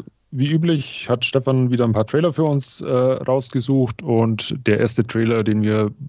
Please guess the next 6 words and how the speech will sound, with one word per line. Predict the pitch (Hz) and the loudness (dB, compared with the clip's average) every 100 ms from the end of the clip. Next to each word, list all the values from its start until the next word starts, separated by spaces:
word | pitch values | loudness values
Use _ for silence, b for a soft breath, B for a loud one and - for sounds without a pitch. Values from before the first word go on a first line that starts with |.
| - | -4
besprechen | 113 - - 110 120 | -2 -2 -2 0 0
wollen, | 113 107 104 107 | 0 0 0 -2
ist | 120 107 - - _ _ | -4 -6 -6 -18 _ _
Fantasy | _ - 110 107 117 139 | _ 0 2 2 0 2
Island, | 98 101 95 98 113 - - _ _ | 4 4 2 -2 -8 -16 -20 _ _
das | - 98 - - | -4 -4 -4 -16